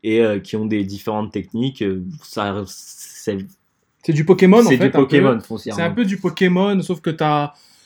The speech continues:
Speaker 2: t'en as pas autant, y a pas cette
Speaker 1: Ouais.
Speaker 2: collectionnite, et en fait, tu les fusionnes
Speaker 1: Tu les
Speaker 2: aussi,
Speaker 1: fusionnes, voilà.
Speaker 2: euh,
Speaker 1: Il y a, il y a,
Speaker 2: voilà.
Speaker 1: c'est là qui est int-, c'est, c'est là que c'est intéressant, c'est que tu les fusionnes
Speaker 2: Mm.
Speaker 1: pour en créer des nouveaux.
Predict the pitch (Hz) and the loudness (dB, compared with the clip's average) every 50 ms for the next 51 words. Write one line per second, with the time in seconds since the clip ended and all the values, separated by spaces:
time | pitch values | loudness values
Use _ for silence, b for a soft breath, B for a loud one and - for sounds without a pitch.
0 | b b b b _ - - - - - 156 156 151 151 170 160 165 170 165 170 | b b b b _ -20 -20 -10 -6 -4 -2 -2 0 2 4 4 4 2 2 2
1 | 185 190 180 160 151 - 185 - - 113 113 107 165 165 160 160 - - 165 165 | 2 4 4 4 2 0 0 0 2 0 2 2 2 0 0 -2 -2 0 2 4
2 | 180 214 214 - 165 151 147 - 196 185 - 160 147 139 - - 160 151 147 160 | 4 2 2 0 -2 -2 -2 -4 -8 -6 -2 -2 -2 -2 -2 -4 -4 -2 0 2
3 | 165 170 175 180 185 180 156 143 147 139 143 151 160 156 160 165 147 135 135 131 | 2 4 4 4 2 4 6 6 6 6 4 0 0 4 4 4 4 4 4 4
4 | 123 120 120 131 135 139 147 147 147 151 147 147 160 156 170 170 - 156 131 127 | 4 4 4 4 4 6 6 6 4 4 2 2 2 2 2 2 2 -2 -2 -2
5 | - - 143 131 120 - 135 127 127 127 - 143 156 151 151 139 123 120 117 123 | -2 -4 -4 -4 -2 0 0 0 0 0 -2 0 0 0 -2 -4 -4 -2 -2 -2
6 | 123 127 175 151 127 101 - - 113 107 104 - - 143 147 143 131 143 151 160 | -2 -2 -4 -8 -8 -12 -12 -8 -8 -8 -8 -6 -8 -6 -4 0 0 0 0 0
7 | 151 147 143 139 143 - - - 113 110 110 113 - - 147 143 135 123 117 117 | -2 -4 -8 -10 -14 -16 -10 -8 -6 -6 -6 -6 -4 2 4 4 4 4 2 2
8 | 123 127 123 139 165 190 190 B | 0 0 2 2 2 2 2 B